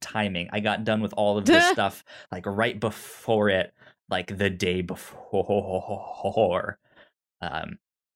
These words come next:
Speaker 1: so Gundam Hathaway is the one that came out on Netflix. Uh, and for Gundam fans out there, if you happen to be a G-, Gundam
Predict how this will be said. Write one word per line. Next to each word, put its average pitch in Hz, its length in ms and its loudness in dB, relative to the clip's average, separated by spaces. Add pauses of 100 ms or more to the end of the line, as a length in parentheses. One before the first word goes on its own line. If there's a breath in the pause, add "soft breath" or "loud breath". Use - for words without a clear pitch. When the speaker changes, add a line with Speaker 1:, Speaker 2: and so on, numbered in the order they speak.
(260)
Speaker 1:
so 85 320 -4
Gundam 208 400 4
Hathaway 135 800 2 (720)
is 95 180 -4
the 98 80 -2
one 95 280 -2
that 90 180 -4 (140)
came 95 280 -2
out 90 240 -2
on 87 440 -4 (100)
Netflix. 92 800 -6 (440)
Uh, 90 500 0 (140)
and 90 680 -2
for 98 580 -2
Gundam 151 540 0
fans 143 280 2
out 135 200 2
there, 143 160 2
if 131 100 -4
you 120 80 -2
happen 113 280 -2
to 110 40 -4
be 113 200 -2
a 107 200 4
G-, 101 300 0
Gundam 104 560 4